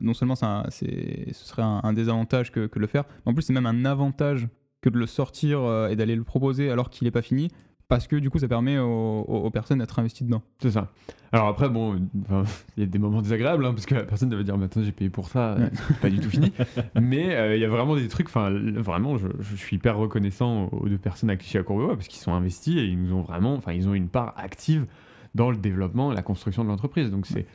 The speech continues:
Speaker 2: c'est, euh, c'est vraiment intéressant à faire et faut pas hésiter. Après, il y a des courbes de feedback en mode, en fonction de où est la personne. Est-ce que la personne a payé ? Vous allez avoir un feedback plus ou moins, euh, plus ou moins honnête. Si la personne a payé, vous allez avoir un feedback très honnête.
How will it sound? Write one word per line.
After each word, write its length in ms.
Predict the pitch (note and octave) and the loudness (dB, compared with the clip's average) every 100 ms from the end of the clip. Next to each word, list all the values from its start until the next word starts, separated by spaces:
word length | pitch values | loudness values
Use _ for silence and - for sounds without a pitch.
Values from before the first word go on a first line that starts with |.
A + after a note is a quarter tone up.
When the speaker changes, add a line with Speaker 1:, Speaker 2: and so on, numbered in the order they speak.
| - - - - - - - | -20 -20 -20 -20 -20 -20 -12
Speaker 2:
c'est, 280 | - - G#2+ | -10 -2 0
euh, 220 | G2 F#2+ - - - A2+ | 0 -2 -6 -10 -14 -14
c'est 140 | - G2 | -4 0
vraiment 240 | G2 A2+ | 2 2
intéressant 380 | A#2 A#2 G#2+ A#2 | 0 0 0 0
à 60 | G2+ | 0
faire 280 | - D3 C3 | 0 0 0
et 80 | |
faut 140 | G2+ G2 | -2 -2
pas 160 | A2 | 0
hésiter. 440 | A2 G#2+ G2+ C3+ C3+ - - - | 0 -2 0 0 -2 -10 -20 -8
Après, 200 | G#2+ B2+ | -2 0
il 20 | |
y 40 | A#2 | 0
a 20 | |
des 80 | G2+ | -2
courbes 240 | - G#2+ | -2 -2
de 60 | G#2 | -2
feedback 440 | - G2+ A#2+ B2 G#2 | -2 0 0 0 0
en 40 | |
mode, 140 | G2 | -2
en 40 | F#2+ | 0
fonction 280 | A2 G#2 A#2 | -2 0 -2
de 120 | G2+ - | -4 -2
où 160 | C#3 C3 | 0 2
est 20 | |
la 120 | G#2+ | 0
personne. 420 | F#2+ G#2 - B2 | 0 -4 0 0
Est-ce 140 | A2 - | 0 0
que 80 | A#2+ | 0
la 80 | |
personne 280 | G#2+ G#2 A#2+ | 0 -2 0
a 60 | F#2+ | 0
payé ? 420 | - A2+ A#2+ B2 | 0 0 2 0
Vous 180 | A2 F#2+ | -2 0
allez 80 | F#2 | 0
avoir 200 | F#2+ F#2 | 2 0
un 60 | |
feedback 320 | F#2 A2 A2 G#2+ | 0 0 0 -2
plus 260 | - A2+ A2 | -2 0 2
ou 80 | |
moins, 460 | A2 A2 A2 A2 G#2 | 2 2 0 0 0
euh, 200 | G2 F#2+ | -2 -4
plus 220 | F#2+ A2 | -2 0
ou 40 | G#2 | 2
moins 120 | G2 | 2
honnête. 240 | G#2+ C3+ | 2 0
Si 140 | D3 A2 | 0 -2
la 80 | F#2+ | 0
personne 260 | G2 A#2 | 0 0
a 60 | G#2 | 0
payé, 240 | A2+ A2 | 0 0
vous 140 | G#2+ F#2 | 0 -2
allez 80 | F#2 | 0
avoir 160 | F2+ | -2
un 60 | F2+ | -2
feedback 360 | G#2+ G2 - - | -2 -2 -2 -8
très 360 | - G2 A2 A2 | -4 0 2 2
honnête. 360 | A#2+ D#3+ - | 0 -2 0